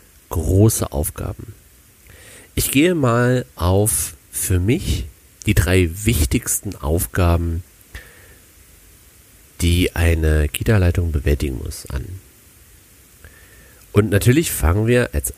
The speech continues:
allererstes damit an, dass die Kita-Leitung die Aufgabe der strukturellen pädagogischen Organisation innehat. Das bedeutet, sie ist das Vorbild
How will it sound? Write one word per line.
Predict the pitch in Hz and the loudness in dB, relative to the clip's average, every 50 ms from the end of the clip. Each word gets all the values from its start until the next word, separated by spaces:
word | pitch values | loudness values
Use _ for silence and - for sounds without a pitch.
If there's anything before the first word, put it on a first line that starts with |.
| - | -6
allererstes | - - 107 117 127 127 - - 85 80 90 - - - - 107 - | -2 0 2 2 2 0 -2 -2 -2 -2 -2 -2 -4 -6 -8 -8 -8
damit | - 80 78 78 78 - - | -8 -8 -8 -8 -10 -6 -6
an, | 92 104 123 143 76 78 | -6 -6 -6 -10 -12 -12
dass | - 92 85 - - | -6 -6 -4 -4 -6
die | - - 78 73 76 - - - - _ _ _ _ _ _ - - _ - | -8 -8 -10 -8 -8 -10 -12 -14 -18 _ _ _ _ _ _ -20 -20 _ -4
Kita-Leitung | - 110 - 131 127 120 117 117 113 - 120 113 110 104 90 | -4 2 4 4 4 6 4 4 2 2 0 -2 -2 -4 -6
die | - - - - | -6 -10 -10 -8
Aufgabe | - 85 92 127 - - - - - 123 120 120 120 123 123 120 - - - - | -2 0 0 0 0 -2 -2 -2 -2 0 2 2 2 4 2 2 0 -2 -6 -4
der | - 107 85 80 78 76 104 - _ _ _ - _ _ _ _ _ _ _ _ _ - | -2 0 2 2 0 -2 -4 -8 _ _ _ -20 _ _ _ _ _ _ _ _ _ -14
strukturellen | - - - - - - - - 107 117 127 - - - - - 139 110 90 90 85 85 92 98 113 131 139 147 - - - _ - | -10 -8 -6 -6 -8 -8 -6 -2 -2 -2 -2 -4 -10 -12 -2 0 0 2 2 4 4 4 4 2 2 -2 -8 -12 -14 -18 -20 _ -4
pädagogischen | - - 95 90 92 85 80 - - - 101 101 101 117 113 107 - - - 107 101 101 101 98 98 110 - - - _ _ _ _ - _ _ _ _ - _ - | 0 0 2 2 2 2 0 -2 -4 -2 0 0 0 0 -2 -2 -4 -6 -6 -6 -4 -4 -4 -4 -6 -8 -10 -14 -20 _ _ _ _ -20 _ _ _ _ -16 _ 0
Organisation | 98 98 98 101 98 98 95 92 98 92 92 - - - - - 101 107 104 82 | 2 4 4 4 2 2 0 2 2 2 2 0 -2 -6 -2 0 0 0 0 0
innehat. | - 73 73 73 - - - 65 - - - - - _ _ - - - - - - _ - - | -2 -4 -4 -4 -6 -6 -6 -10 -12 -14 -20 -20 -20 _ _ -20 -20 -20 -20 -20 -20 _ -20 -20
Das | - - | -20 -20
bedeutet, | - - - - - 107 123 - 147 139 - - - - _ _ _ - - - - - - - - - - - - | -18 -10 -4 0 2 2 4 4 2 0 0 -4 -20 -20 _ _ _ -20 -20 -20 -20 -20 -20 -20 -20 -20 -20 -18 -12
sie | - 78 80 85 101 113 135 | -8 -4 -2 0 0 2 2
ist | 135 123 - - - | 0 0 -2 -2 -4
das | 82 - | -6 -6
Vorbild | - - - 95 104 131 160 185 208 - - | -6 -4 0 0 2 2 2 2 2 0 -4